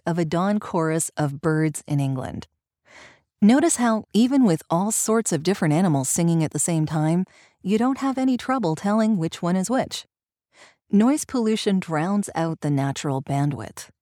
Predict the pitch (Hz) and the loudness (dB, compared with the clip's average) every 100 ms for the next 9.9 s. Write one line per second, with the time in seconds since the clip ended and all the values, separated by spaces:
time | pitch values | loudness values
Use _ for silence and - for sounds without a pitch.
0 | - 151 170 165 139 175 202 202 156 151 | -4 -2 0 -2 -2 -2 -2 0 0 2
1 | 208 160 135 165 165 190 170 151 - 147 | 2 0 -2 -2 0 2 2 0 -2 -4
2 | 202 247 165 - 131 - - _ _ _ | -2 -2 -2 -2 -4 -4 -8 _ _ _
3 | - 160 - 165 170 - 180 202 - - | -4 -2 -2 -4 -4 0 0 0 -2 -8
4 | - 151 156 165 180 190 185 - 185 - | -8 -6 -6 -4 -4 -4 -4 -4 -4 -4
5 | 160 - 196 185 - - _ _ _ _ | -6 -2 -2 -2 -6 -14 _ _ _ _
6 | _ 190 190 196 208 247 - 147 143 147 | _ 4 6 6 2 2 2 2 2 0
7 | 151 175 180 196 185 160 - 143 151 175 | 0 0 0 0 -2 -2 -2 0 2 2
8 | 226 - 165 175 147 - - 156 156 156 | 0 -4 -4 -2 -2 -6 -6 -4 -2 0
9 | 147 147 220 254 156 - 135 143 143 | 0 2 0 0 0 -2 -4 -6 -10